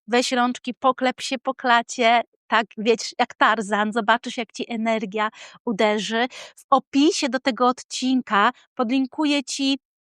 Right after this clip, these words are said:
moje, e, shortsy, właśnie jak pomagać sobie, kiedy boisz się mówić. I przede wszystkim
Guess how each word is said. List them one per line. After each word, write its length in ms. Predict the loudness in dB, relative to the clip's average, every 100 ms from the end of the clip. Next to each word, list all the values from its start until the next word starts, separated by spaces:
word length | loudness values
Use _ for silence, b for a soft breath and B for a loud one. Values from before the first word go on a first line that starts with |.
| _ 0
moje, 500 | 2 4 2 2 0 -2
e, 120 | -4
shortsy, 760 | -2 2 2 2 -6 -4 2 2 0 -4
właśnie 500 | 0 0 -2 -4 -4 -4
jak 420 | -2 0 0 0
pomagać 580 | 0 4 4 2 -2 -4
sobie, 540 | -4 -4 -2 -2 -2
kiedy 280 | -2 -2 -2
boisz 440 | 0 2 2 -2 -8
się 260 | -10 -8
mówić. 460 | -6 -6 -6 -8 -8 -16 B B B -2
I 100 | 0
przede 580 | -2 -2 4 4 4 0
wszystkim 800 | -4 -8 -10 -16 -6 -4 -4